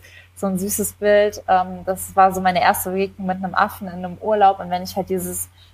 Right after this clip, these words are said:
Mädchen sehe und wie viele Zweifel und Ängste sie hatte und auch wie ich mich, wie ich gelaufen und wie ich verhalten bin oder wie ich gelaufen bin und wie ich mich verhalten hab, das sind Welten. Und was mir halt wirklich sehr dabei geholfen hat, ist, ähm,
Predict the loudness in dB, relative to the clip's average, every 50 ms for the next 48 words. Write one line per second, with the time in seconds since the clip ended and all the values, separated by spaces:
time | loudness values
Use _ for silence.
0 | _ _ 2 4 4 4 2 0 -4 -4 -4 -4 -2 -2 0 0 2 0 0 -2
1 | -6 -10 -10 -6 -6 -4 -2 0 0 0 0 -2 -6 -14 -20 -20 -20 -20 _ _
2 | _ -20 -20 -20 -20 _ _ -10 -2 2 6 6 6 6 4 4 4 4 4 4
3 | 4 0 0 0 0 0 0 -4 -2 -2 0 0 0 -4 -6 -4 -4 -4 -4 -2
4 | -4 -4 -4 -2 -2 -4 -4 -4 -4 -4 -2 -2 -2 -4 -4 -2 0 0 0 0
5 | -2 -2 -4 -4 -4 -6 -6 -8 -8 -10 -14 -18 _ _ _ _ -20 -18 -10 -8
6 | -8 0 0 4 6 6 6 6 4 2 -2 -4 -4 -4 -4 -6 -6 -8 -6 -6
7 | -6 -2 0 0 0 0 -2 -6 -8 -4 -2 -2 -2 -2 -4 -10 -14 _ _ _
8 | _ _ _ _ -2 2 4 6 6 6 4 2 0 -6 -8 -2 4 4 4 4
9 | 4 0 -4 -4 -4 -4 -6 -6 -6 -8 -10 -10 -8 -2 2 2 2 2 2 0
10 | -2 -2 -2 -8 -16 -20 -20 _ _ -4 -2 -2 0 0 0 2 4 4 4 4
11 | 2 -2 -8 -10 -10 -10 -10 -8 -6 -6 -4 -2 -2 -2 0 0 -2 -2 -4 -8
12 | -10 -8 -6 -6 -6 -6 -8 -8 -2 2 4 4 6 6 6 6 6 4 4 2
13 | 0 0 2 2 0 0 -2 -6 -10 -10 -6 -6 -6 -6 -6 -6 -4 -4 -4 -2
14 | -4 -6 -8 -6 -4 -4 -4 -4 -6 -10 -10 -12 -14